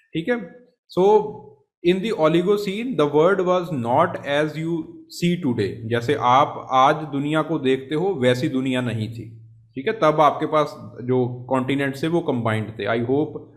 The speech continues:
आपने जनरल studies वगैरह में ये सारी चीज़ें करी होगी। ठीक है, अभी time नहीं है ये सब कुछ करवाने का। Okay, so आपके पास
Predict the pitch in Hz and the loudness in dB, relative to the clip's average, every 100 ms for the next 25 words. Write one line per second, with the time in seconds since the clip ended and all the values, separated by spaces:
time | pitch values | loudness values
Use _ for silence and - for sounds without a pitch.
0 | - 131 131 143 127 123 127 127 131 120 | -2 -2 0 0 0 0 0 -2 -2 0
1 | 117 110 110 113 113 117 110 104 107 107 | 0 0 0 0 -2 -4 -2 -4 -4 -6
2 | 110 131 117 104 95 95 - - - - | -4 -4 -4 -4 -8 -12 -14 -16 -20 -20
3 | _ - 127 92 - - - 104 117 127 | _ -14 -8 -8 -8 -14 -16 -10 -4 -2
4 | 127 120 127 131 120 120 117 117 107 120 | 0 0 0 -2 -2 -2 -4 -6 -10 -10
5 | 117 120 101 95 101 - - - - _ | -8 -8 -6 -6 -6 -8 -10 -12 -20 _
6 | _ _ _ _ _ _ _ - 123 175 | _ _ _ _ _ _ _ -8 -6 -6
7 | - - - _ _ - 170 151 147 170 | -8 -14 -20 _ _ 2 4 6 4 2
8 | 170 175 175 | 6 6 4